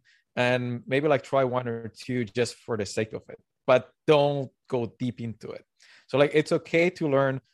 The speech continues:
things that are beyond your level, or just brush through them, explore them, but not necessarily spend too much on them because you don't need them yet.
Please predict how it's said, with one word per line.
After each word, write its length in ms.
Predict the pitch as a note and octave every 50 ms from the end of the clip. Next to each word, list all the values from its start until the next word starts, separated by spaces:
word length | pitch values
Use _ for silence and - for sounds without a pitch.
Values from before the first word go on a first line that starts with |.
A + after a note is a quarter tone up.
| _ _ _ _ _
things 200 | C#3+ D3+ D3+ C3
that 120 | C#3+ C3
are 120 | C3 B2+
beyond 420 | A2 A2 B2+ A#2+ A2 A2 A2 B2+ C3+
your 160 | C3+ C3+ B2
level, 360 | A2+ A#2+ C3+ F3 F#3+ G3 F#3+ _ _
or 80 | B2+ A#2+
just 340 | A2 B2+ C3 - - - _ _ _ _ _ -
brush 440 | C#3 A#2+ A2+ D3+ D#3+ D#3+ - - -
through 220 | - C3+ C#3+ D3+
them, 160 | D#3 E3+ E3+
explore 500 | D3 - - - _ _ A#2+ A#2+ B2 C#3
them, 300 | D3+ F3 F#3 F#3+ G3 F#3+ _ _ _ _ _ _ _ _ _ _
but 160 | - C3+ C3
not 200 | C3 C3+ C#3 D3+
necessarily 360 | D#3 D#3 C#3 - - C3+ C3+ C3
spend 280 | - - C3 B2+ A#2
too 120 | - C3+ B2
much 260 | A#2+ B2 A#2+ - -
on 100 | A#2 G#2+
them 140 | G#2+ G#2 G#2
because 260 | G#2 G2+ A#2 G2+ G#2
you 140 | A#2 B2+ C3
don't 180 | C3 B2 A#2
need 220 | A2+ A#2+ B2+ A2 -
them 220 | A2 G#2 F#2+ F#2+
yet. 180 | - - G#2